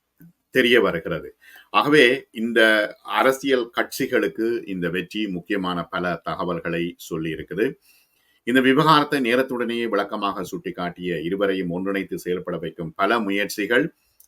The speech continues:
தேர்தல் அறிவிப்புக்கு முன்னரும் உள்நாட்டிலும் சர்வதேச தரப்புகளாலும் முன்னெடுக்கப்பட்டன. ரெண்டு பேரும் சேருங்கோ, அஹ், அப்ப வெற்றி அடையலாம் என்று சொல்லப்பட்டது. ஆனால்,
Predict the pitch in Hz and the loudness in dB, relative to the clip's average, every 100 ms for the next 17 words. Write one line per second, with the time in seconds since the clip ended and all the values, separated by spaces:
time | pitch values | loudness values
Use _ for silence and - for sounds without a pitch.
0 | _ 117 127 127 113 98 101 107 - 92 | _ 4 6 6 2 2 -2 -6 -8 -10
1 | 101 85 92 113 123 120 135 160 95 107 | -6 -6 -4 -4 0 2 0 -2 -2 0
2 | 110 104 107 123 127 95 98 110 104 98 | 0 0 -2 -4 -4 -4 -2 -2 -2 -4
3 | 90 90 87 87 87 85 95 92 85 76 | -6 -6 -6 -8 -6 -6 -6 -8 -8 -8
4 | 76 76 71 73 _ _ _ 104 110 120 | -10 -12 -16 -20 _ _ _ -4 0 2
5 | 117 104 113 110 110 113 135 156 _ _ | 0 -2 0 2 2 2 0 -2 _ _
6 | _ _ 104 85 76 87 104 90 - 98 | _ _ -8 -6 -6 -4 -2 -2 -2 -4
7 | 101 117 104 98 95 98 98 76 - 87 | -2 0 2 2 2 2 0 -4 -8 -8
8 | 92 92 104 92 82 - - 101 104 95 | -6 -4 -2 -2 -4 -10 -4 -2 0 -4
9 | - 78 92 - 87 101 107 | -8 -8 -8 -6 -2 0 0